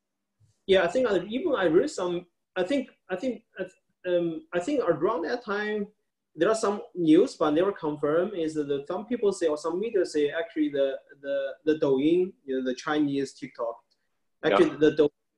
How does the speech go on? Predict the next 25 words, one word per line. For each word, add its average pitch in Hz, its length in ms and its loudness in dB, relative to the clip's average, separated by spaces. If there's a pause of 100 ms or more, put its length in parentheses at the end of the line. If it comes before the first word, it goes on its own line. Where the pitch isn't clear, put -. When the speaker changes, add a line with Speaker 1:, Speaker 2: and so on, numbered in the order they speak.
(200)
Speaker 1:
kind 196 140 0
of 165 120 0
copy 160 580 -4 (140)
of, 131 240 -2
uh, 131 200 2
Musical.ly, 135 560 2 (760)
Speaker 2:
Mm. 135 440 0
Speaker 1:
um, 127 140 -2 (460)
times. 127 380 -4 (320)
So 160 300 4
I 156 100 -6
think 190 240 2
they 151 60 6
want 196 220 0
to 208 100 -4
global. 160 580 0 (300)
Actually, 170 520 0 (200)
and, 151 300 2 (120)
you 170 120 0
know, 151 260 -2 (240)
I 156 80 -4
think 175 240 -2
we, 156 260 2
it's, 156 300 -6
uh, 170 240 -6